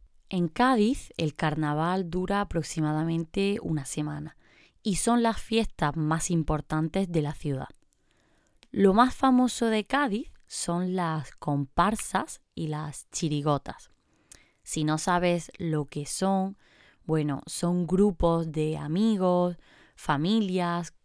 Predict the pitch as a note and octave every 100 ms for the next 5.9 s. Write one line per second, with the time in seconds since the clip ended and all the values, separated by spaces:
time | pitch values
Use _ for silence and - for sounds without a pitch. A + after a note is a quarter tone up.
0 | - D#3+ D3 C#3+ D#3+ D#3 C#3+ C#3+ D3+ D3+
1 | G3+ A#3 - F3 F#3 _ _ _ _ _
2 | - A#3 - C4+ D4+ C#4 - G#3+ D#4+ _
3 | _ - E3 D3+ - D3+ - G3 G#3 F3
4 | A#3+ - _ _ _ _ _ _ _ -
5 | E3 D3 C#3 - C4+ D4 B3+ D4+